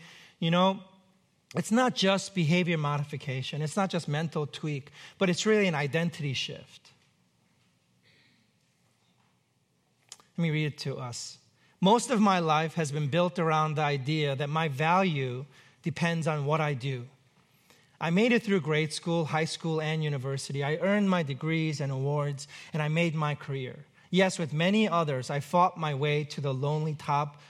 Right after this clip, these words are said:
of a little success, a little popularity, and a little power. But as I sit, but as I sit beside the slow and heavily breathing Adam, I start seeing how violent that journey was.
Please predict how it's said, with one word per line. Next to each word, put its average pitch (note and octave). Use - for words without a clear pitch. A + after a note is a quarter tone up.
of D#3
a D3+
little F#3
success, -
a -
little F#3
popularity, C#3+
and C#3
a C3
little C3+
power. B2
But F3+
as E3+
I F3
sit, -
but E3+
as E3
I F3
sit A3+
beside F#3+
the E3+
slow F3+
and D#3
heavily E3+
breathing C#3+
Adam, C#3
I D#3+
start G3+
seeing G3
how D#3
violent C#3
that C3+
journey C3+
was. B2